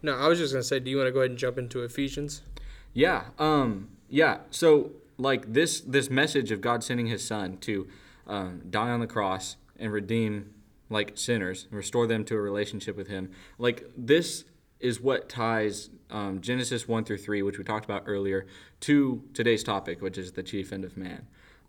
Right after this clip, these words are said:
Speaker 2: Um, because God saves sinners for the purpose of glorifying him and enjoying him forever. So, um, so let's, yeah, like you said, let's look at those verses from Ephesians. It'll be chapter one,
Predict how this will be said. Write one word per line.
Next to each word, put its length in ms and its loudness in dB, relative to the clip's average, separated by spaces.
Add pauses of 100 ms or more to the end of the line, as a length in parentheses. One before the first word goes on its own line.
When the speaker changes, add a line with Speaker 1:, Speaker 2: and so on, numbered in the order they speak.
Speaker 2:
Um, 320 -2
because 300 -2
God 260 -4
saves 300 0
sinners 280 0
for 140 -2
the 80 -4
purpose 340 -2
of 100 -8
glorifying 560 0
him 320 -8 (300)
and 240 -4
enjoying 320 -4
him 100 -6
forever. 420 -10 (100)
So, 240 -10 (420)
um, 360 -6 (340)
so 140 4
let's, 240 4
yeah, 320 2
like 160 -4
you 60 -6
said, 180 -2
let's 160 0
look 160 -2
at 360 -4
those 180 4
verses 320 0
from 180 -8
Ephesians. 540 -10 (140)
It'll 120 -14
be 120 -6
chapter 320 -8
one, 440 -8